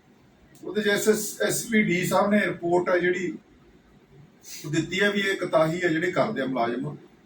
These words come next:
ਇਹਦੇ ਨਾਲ ਨਾਲ ਆ ਜਿਹੜਾ ਇੱਕ ਇੰਚਾਰਜ ਹੈ ਇਹਨਾਂ ਦਾ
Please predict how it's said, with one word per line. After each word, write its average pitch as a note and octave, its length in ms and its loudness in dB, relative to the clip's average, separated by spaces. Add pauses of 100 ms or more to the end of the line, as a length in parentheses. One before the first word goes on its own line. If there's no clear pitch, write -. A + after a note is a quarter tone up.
(540)
ਇਹਦੇ F3+ 220 4
ਨਾਲ F3+ 320 4
ਨਾਲ G3 200 2
ਆ G3+ 40 2
ਜਿਹੜਾ G#3 200 4
ਇੱਕ G#3+ 180 2 (800)
ਇੰਚਾਰਜ D#3+ 500 4
ਹੈ E3+ 40 6
ਇਹਨਾਂ F3+ 160 2
ਦਾ F3+ 260 0